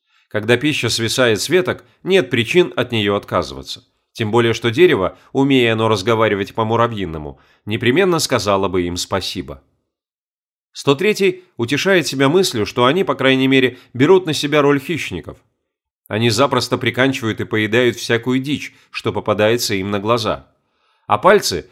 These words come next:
хотят забыть свое место в экологическом цикле. Они не могут съесть животное, которое убивают у них на глазах.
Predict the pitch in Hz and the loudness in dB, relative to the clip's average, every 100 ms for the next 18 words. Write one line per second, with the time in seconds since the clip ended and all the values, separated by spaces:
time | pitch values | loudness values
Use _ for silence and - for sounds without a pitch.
0 | _ - 113 143 123 170 175 139 - 107 | _ -8 0 0 2 2 2 2 2 0
1 | 107 131 151 123 104 113 104 104 123 120 | 2 0 -2 -2 -2 0 0 0 -4 -6
2 | - 139 135 139 - 78 - _ _ _ | -4 -4 -2 -4 -6 -14 -14 _ _ _
3 | - 110 135 175 208 151 117 - 120 110 | -6 -2 0 2 2 2 0 -2 0 0
4 | 87 123 180 160 117 113 107 117 113 110 | 0 0 0 0 -2 -2 0 0 2 0
5 | 110 139 147 107 110 117 127 113 139 120 | 0 2 2 0 -4 -4 -4 -2 -2 -2
6 | 85 - | -4 -6